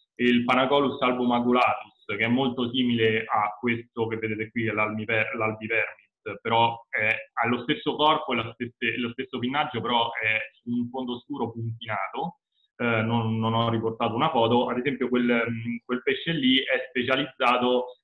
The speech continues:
nel, nel nutrirsi di invertebrati tra i legni. Invece ad esempio c'è il Panacolus coco, che è una specie che è stata classificata recentemente, che invece,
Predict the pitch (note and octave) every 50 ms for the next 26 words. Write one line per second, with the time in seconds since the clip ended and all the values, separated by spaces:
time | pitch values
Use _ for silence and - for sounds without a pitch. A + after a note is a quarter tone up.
0 | - B2 B2 B2 B2 A#2+ A#2 A2+ A2+ A2+ A2+ A#2+ A2+ - - B2 A#2+ A#2+ B2 B2
1 | C3 C3+ C3 A#2+ B2+ B2+ A#2+ - - A2+ A#2 A#2 A#2+ A#2 B2 A#2+ - - A2+ A2+
2 | A#2+ A#2 A2+ A2 A2 G#2+ A2 G#2+ A#2 B2 A#2+ G#2+ - - _ _ - - C#3+ D3+
3 | E3 - - - B2+ D3+ D#3 - C3 B2 B2 C3 B2+ A#2+ - C3 B2+ C3+ C#3 D#3+
4 | D#3 D3 C3 B2+ - _ - - B2+ - - - - C#3+ D#3+ F3+ G3 - - _
5 | - A2+ A2+ A#2 A2+ A2+ - A#2+ A2 A2+ A2+ A2 A2 - A#2 A2 G#2+ G#2+ A2 A2
6 | - _ _ - A#2 A#2+ A#2+ A#2+ A#2 A2 A2 A2 - B2+ B2+ - - D#3 C3 C3
7 | C3 - A#2 A#2 A#2+ B2+ C#3+ C3 C3+ C3+ C3+ C3 -